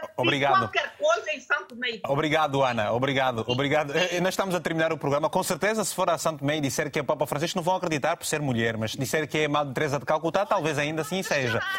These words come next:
Speaker 2: Nem vão questionar se eu sou mulher ou não. Eu passo imediatamente a ser Papa. E se tiver algum dinheiro para abonar, é que não vou ser questionada mesmo.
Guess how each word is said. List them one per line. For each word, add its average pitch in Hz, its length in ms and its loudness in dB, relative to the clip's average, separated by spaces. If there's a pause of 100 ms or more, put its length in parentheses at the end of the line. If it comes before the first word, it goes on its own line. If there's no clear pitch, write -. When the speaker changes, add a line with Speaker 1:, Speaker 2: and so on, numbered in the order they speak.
(100)
Speaker 2:
Nem 320 120 -6
vão - 300 -8
questionar 381 600 -12
se 330 80 -14
eu 339 60 -16
sou 370 200 -16
mulher 330 320 -2
ou 453 100 -4
não. 359 200 0
Eu 359 80 -8
passo - 300 0
imediatamente 339 600 -6
a 466 60 -18
ser - 260 -12
Papa. 330 340 0 (160)
E 302 60 -10
se - 80 -16
tiver 440 300 2
algum 349 260 -2
dinheiro 269 340 -2
para 233 160 0
abonar, 202 500 0 (300)
é 440 40 2
que 466 120 -6
não 302 200 -2
vou 330 140 -2
ser 392 260 -8
questionada 359 580 -2 (140)
mesmo. 339 420 -12